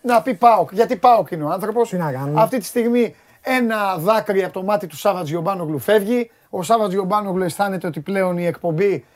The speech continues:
Speaker 1: καταλαμβάνεται ολοκληρωτικά από αυτόν. Πώς είσαι;
Speaker 2: Το καταλάβαμε.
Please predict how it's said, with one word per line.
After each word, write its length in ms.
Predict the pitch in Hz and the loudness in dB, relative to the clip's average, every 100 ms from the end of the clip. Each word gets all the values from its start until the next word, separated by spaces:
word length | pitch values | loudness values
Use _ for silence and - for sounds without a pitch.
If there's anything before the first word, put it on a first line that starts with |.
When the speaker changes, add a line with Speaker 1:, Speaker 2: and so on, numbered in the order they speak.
| _ | _
Speaker 1:
καταλαμβάνεται 800 | - 175 190 190 175 208 208 180 | -8 -4 -2 -2 4 4 4 2
ολοκληρωτικά 640 | 190 170 180 165 165 170 190 | -4 -4 -2 -2 -4 -2 -2
από 160 | 165 | 0
αυτόν. 260 | 156 220 214 - _ - | 0 0 -4 -8 _ -12
Πώς 180 | 175 | -10
είσαι; 260 | 147 131 202 - | -8 -10 -14 -14
Speaker 2:
Το 60 | |
καταλάβαμε. 520 | 127 127 131 139 147 | -12 -8 -6 -6 -8